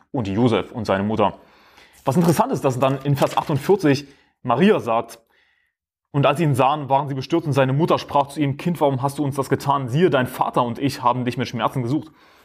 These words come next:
Also Maria sagt wirklich, „Dein Vater.“ Aber lass uns weiterlesen, was dann Jesus darauf antwortet. „Und er sprach zu ihnen, ‚We-, weshalb habt ihr mich gesucht? Wusstet ihr nicht, dass ich in dem sein muss, was meines Vaters ist?‘“ Also mit anderen Worten, „Wusstet ihr nicht, dass ich mich um das kümmern muss,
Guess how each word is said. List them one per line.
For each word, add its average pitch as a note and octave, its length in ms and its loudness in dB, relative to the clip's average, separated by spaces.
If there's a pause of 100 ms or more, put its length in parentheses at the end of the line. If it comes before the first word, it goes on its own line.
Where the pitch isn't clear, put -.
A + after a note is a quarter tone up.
(120)
Also B2+ 160 2
Maria C3+ 420 4
sagt A2 240 2
wirklich, A2+ 340 0 (540)
„Dein A#2 240 -2
Vater.“ - 440 -4 (480)
Aber C3+ 280 4
lass B2+ 160 -2
uns D#3+ 140 4
weiterlesen, G#2+ 440 2
was - 120 -6
dann G#2 160 0
Jesus C#3 200 2
darauf A2 200 0
antwortet. A#2 440 -6 (840)
„Und C#3 80 4
er C#3 80 4
sprach D3 260 0
zu - 100 -4
ihnen, D#3 380 2
‚We-, - 100 0
weshalb E3 360 0
habt D#3+ 120 2
ihr D#3 60 -2
mich D#3 160 -2
gesucht? C#3 340 -2 (220)
Wusstet F#3+ 340 2
ihr F3+ 60 4
nicht, E3 220 4
dass C3+ 120 0
ich C#3 140 -2
in C3+ 100 -2
dem B2 200 0
sein D3+ 180 2
muss, C3+ 220 -2
was A2 160 -4
meines G2+ 420 -2
Vaters G#2 320 0
ist?‘“ B2+ 240 -10 (960)
Also C3 180 4
mit C#3+ 80 4
anderen D#3+ 300 2
Worten, D3 240 2 (360)
„Wusstet F3+ 360 2
ihr F3 80 4
nicht, E3+ 160 2
dass C#3+ 100 4
ich C3+ 60 4
mich C#3+ 160 0
um B2+ 100 -4
das B2+ 220 -2
kümmern D3 320 0
muss, D3 240 0